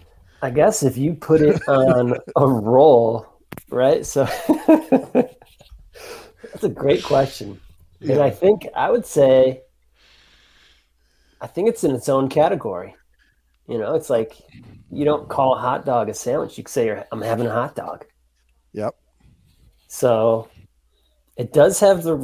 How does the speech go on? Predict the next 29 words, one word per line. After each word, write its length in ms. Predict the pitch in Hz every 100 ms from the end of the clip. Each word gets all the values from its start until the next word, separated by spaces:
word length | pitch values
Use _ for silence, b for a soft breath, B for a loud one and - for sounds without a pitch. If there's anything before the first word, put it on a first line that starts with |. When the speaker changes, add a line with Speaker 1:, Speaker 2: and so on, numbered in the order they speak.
| 123 -
Speaker 1:
bread, 360 | 127 151 107 104
but 100 | 117
it's 160 | 113
usually, 500 | 139 139 135 127 113 - _ -
well, 200 | 120 113
a 80 | 113
roll. 540 | 110 131 127 104 101 123
I 60 |
mean, 340 | 123 127 120 - _ _ _
there's 160 | - 143
not 200 | 135 127
that 120 | 131
many 160 | 127 110
gluten-free 500 | 143 139 120 - 127
rolls, 400 | 117 120 104 -
so 60 | 120
I 40 |
usually 200 | 120 123
have 100 | 117
mine 180 | 120 117
on 160 | 95
bread. 480 | 90 - 104 92 - _
<laughs> 240 | _ _
So 520 | - - - 123 - - _ b b b b b _
I 100 | -
would 140 | - 185
say 240 | 147 131
it's 420 | 127 - - - _ b b b b b b b b b b _
Speaker 3:
Now, 460 | 131 135 139 131